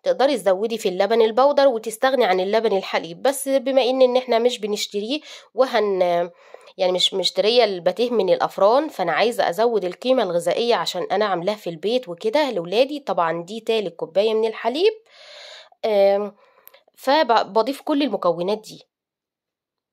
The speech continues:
دي رابع كوباية من الحليب اهو، اللي هو بتاع علبة الزبادي دي. تقدري تشتغلي زي ما انا اشتغلت كده في كوباية ال-، بمعيار كوباية ال-، الزبادي كده، او بكوباية من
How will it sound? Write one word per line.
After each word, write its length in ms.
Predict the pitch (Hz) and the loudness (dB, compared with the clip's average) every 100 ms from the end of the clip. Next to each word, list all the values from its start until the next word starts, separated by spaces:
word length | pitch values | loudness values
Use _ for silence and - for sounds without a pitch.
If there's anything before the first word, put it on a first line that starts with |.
| _ _ _ _ _ _ _ _ _ _ _ _ _ _ _ _ _ | _ _ _ _ _ _ _ _ _ _ _ _ _ _ _ _ _
دي 360 | 180 175 233 240 | -20 -10 -2 2
رابع 200 | 208 208 - | 2 0 -4
كوباية 540 | 185 165 202 240 247 | -6 -2 2 2 2
من 140 | 180 | 0
الحليب 480 | 170 - 180 233 269 | -4 -4 -6 -4 -2
اهو، 300 | 185 196 339 | -2 0 -2
اللي 140 | 220 226 | 0 0
هو 100 | 254 | 0
بتاع 180 | 254 | 0
علبة 280 | 226 269 233 196 | 0 -2 -2 -10
الزبادي 500 | 165 190 208 240 190 | -2 0 2 0 -4
دي. 260 | 160 151 _ _ _ _ _ _ - | -16 -20 _ _ _ _ _ _ -8
تقدري 300 | - - 240 | -2 0 0
تشتغلي 480 | 240 - 247 226 196 | -4 -4 -2 0 -2
زي 180 | 185 185 | -4 -2
ما 120 | 208 | -2
انا 80 | 220 | 0
اشتغلت 440 | - 190 220 220 | -2 -2 -4 -4
كده 460 | 220 254 262 247 - | -2 2 2 0 -4
في 160 | - 185 | -12 -10
كوباية 420 | 185 170 233 240 | -6 0 0 0
ال-، 640 | 196 175 170 160 156 156 - - - _ | -6 -4 -4 -2 -4 -4 -10 -20 -20 _
بمعيار 440 | 175 170 165 190 233 | -12 -6 -2 -2 -4
كوباية 380 | 190 175 240 240 | -4 -2 0 -2
ال-، 260 | 185 180 175 170 170 185 | -4 -6 -6 -4 -6 -6
الزبادي 520 | 165 190 220 302 277 | -4 -2 0 0 -2
كده، 320 | 294 339 381 - - - - | -2 -2 -2 -6 -20 -10 -2
او 300 | 233 254 233 | 2 0 -2
بكوباية 680 | - 202 185 175 214 220 214 | -8 -6 -4 2 2 4 2
من 220 | 202 180 | 2 0